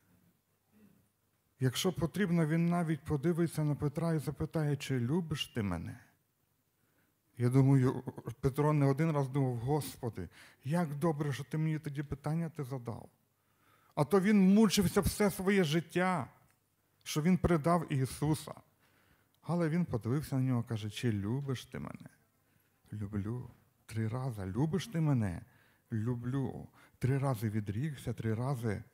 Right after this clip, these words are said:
покаявся. І скажіть, будь ласка, чи викреслив його Ісус?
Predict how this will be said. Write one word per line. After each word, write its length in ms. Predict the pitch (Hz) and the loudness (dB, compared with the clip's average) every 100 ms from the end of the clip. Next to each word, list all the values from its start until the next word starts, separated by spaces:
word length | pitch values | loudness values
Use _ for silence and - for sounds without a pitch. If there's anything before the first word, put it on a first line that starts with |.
| _ _ _ _ _ _ | _ _ _ _ _ _
покаявся. 760 | 120 - 104 98 98 101 - - _ _ _ _ _ _ _ _ _ _ _ _ _ _ _ _ _ _ _ _ _ _ - | -12 -8 -8 -6 -8 -8 -12 -20 _ _ _ _ _ _ _ _ _ _ _ _ _ _ _ _ _ _ _ _ _ _ -4
І 440 | 120 117 110 98 90 - _ _ | 0 2 2 0 -4 -12 _ _
скажіть, 240 | - 147 151 | -4 -2 0
будь 100 | 143 | 0
ласка, 340 | 151 - 131 - - _ _ | -2 0 -2 -4 -16 _ _
чи 180 | - 190 | 2 4
викреслив 680 | 185 220 185 180 180 160 156 | 4 2 2 -2 0 0 2
його 260 | 139 156 | 2 2
Ісус? 480 | 135 143 - 170 | 0 -2 -4 -8